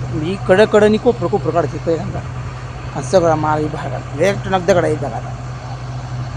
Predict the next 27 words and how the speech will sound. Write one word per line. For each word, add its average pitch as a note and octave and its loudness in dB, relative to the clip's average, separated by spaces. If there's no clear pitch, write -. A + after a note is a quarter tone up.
बांधकामाला F3 4
ही F3 4
चांगली F#3+ 4
आहे E3+ 6
ती D3 -2
आणि E3 2
ह्यात F3+ 4
भर E3+ 4
पण A3 6
भरपूर D#3+ 4
आहे D#3 4
ना. E3+ 0
कसं E3 0
आहे G#3+ 6
माहिती A3 4
आहे E3 4
का, F3+ 2
कडेकडे A3+ 6
एक A#3 6
एक A3+ 2
दगड A3 8
लावला A#3 6
ना F3+ 0
आणि D#3 2
मध्ये F3+ 4
भर G3 4
भरली F#3 4